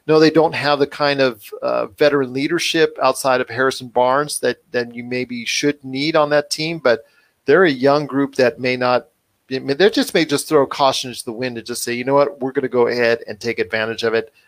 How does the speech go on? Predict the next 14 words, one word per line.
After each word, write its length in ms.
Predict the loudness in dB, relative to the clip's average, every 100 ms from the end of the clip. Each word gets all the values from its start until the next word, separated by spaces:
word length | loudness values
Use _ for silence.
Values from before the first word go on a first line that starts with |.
| _ _
I 100 | 2
wouldn't 300 | 4 2 2
be 240 | -4 -4 -8 _ _ _
a 60 | -2
hundred 220 | 0 -2
percent 340 | -2 -4 -4
surprised 640 | -6 -6 2 4 4 0 -2
if 140 | -4
they 120 | -2
made 240 | 0 0 2
that 180 | 0 -2
step 260 | -2 0
on, 280 | 4 2 2 0
but 280 | 0 -2